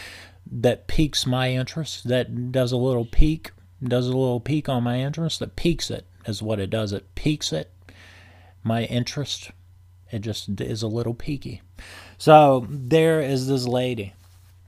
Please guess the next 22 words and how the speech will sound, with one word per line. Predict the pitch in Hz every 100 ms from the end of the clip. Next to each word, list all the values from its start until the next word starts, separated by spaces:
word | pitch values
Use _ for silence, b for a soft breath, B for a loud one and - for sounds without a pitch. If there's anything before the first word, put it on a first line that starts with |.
| - - -
or |
there's, | 104 107 104 98 98
there | 98 110 107
was | 98 98 95
this | 95 92
lady. | 98 92 87 87 B B -
She | - 113 123
is | 71
dead | 78 92 107 82
now. | 71 87 87 69
She | - - 151 160
is | 98
what | 98 101
it's | 85
called, | - 92 71 73
dead. | 90 98 104 101 117 B B B B
And | - 120
her | 123
name | 143 139 139
was | 127 104
Lavinia | 104 98 110 117 113 - - - - - -
Fisher. | - 160 - 80 76